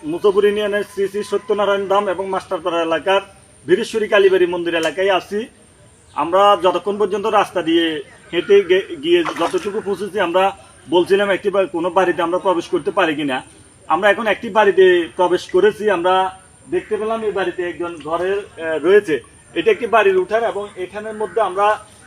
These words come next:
ঘরের ভিতরে গিয়েছি এবং ঘরের এই অংশে আমরা পানির অবস্থা দেখেছি। এখানে চলাচল, আহ, একেবারে অনুপযোগী হয়ে পড়ছে।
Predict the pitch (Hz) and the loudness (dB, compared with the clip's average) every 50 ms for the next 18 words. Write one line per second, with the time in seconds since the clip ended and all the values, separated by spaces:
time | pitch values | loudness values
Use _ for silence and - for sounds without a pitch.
0 | - - - - - - 170 180 196 208 190 185 202 190 214 208 214 214 202 220 | -20 -20 -18 -10 -4 0 2 2 4 2 2 2 0 2 2 2 2 2 4 4
1 | 214 196 - 240 233 196 175 185 190 180 160 170 185 185 202 214 208 214 - - | 2 2 2 2 0 0 0 -2 -6 -6 -4 -4 -2 -2 -2 -2 -4 -6 -4 -2
2 | 190 196 190 185 - 175 185 190 185 - 240 240 - - - - - - _ _ | 0 0 0 0 -2 -4 -4 -4 -2 4 4 4 4 4 -2 -6 -20 -20 _ _
3 | _ - - - - - - - - 151 165 180 196 202 202 - 180 185 185 202 | _ -20 -20 -20 -20 -20 -16 -8 -2 -2 2 4 6 4 4 4 2 0 2 4
4 | 208 214 214 190 196 - - 214 185 202 180 208 208 - 220 240 214 180 190 190 | 4 4 4 2 0 -2 -2 2 2 2 2 2 0 0 0 0 0 0 0 -2
5 | 208 208 - - 202 196 180 175 196 185 180 185 175 170 170 165 165 - - 175 | -6 -4 -2 0 0 0 0 -2 -2 -4 -2 -2 -2 -2 -2 -2 -4 -4 -4 -4
6 | 190 185 - 202 190 185 196 190 208 214 214 214 202 165 185 165 175 170 190 180 | -4 -2 0 0 0 2 2 2 2 2 2 0 0 -2 -2 -2 0 0 2 2
7 | 170 175 170 151 156 147 127 - 147 131 | 2 0 0 -2 -4 -6 -6 -6 -8 -8